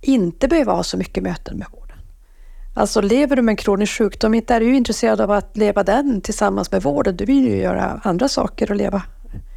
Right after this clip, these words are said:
tänka så lite som möjligt på sjukdomen. Och då måste det ju vara så att, att inte behöva de där resorna in till en mottagning eller en vårdcentral är värdeskapande.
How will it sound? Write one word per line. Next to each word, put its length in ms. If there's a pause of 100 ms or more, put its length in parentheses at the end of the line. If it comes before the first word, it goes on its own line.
(680)
tänka 260
så 100
lite 340
som 140
möjligt 300
på 60
sjukdomen. 540 (520)
Och 100
då 80
måste 300
det 60
ju 60
vara 400
så 260
att, 380 (460)
att 140
inte 280
behöva 220
de 160
där 100
resorna 600 (200)
in 300
till 300
en 120
mottagning 720
eller 220
en 140
vårdcentral 680 (280)
är 160
värdeskapande. 1000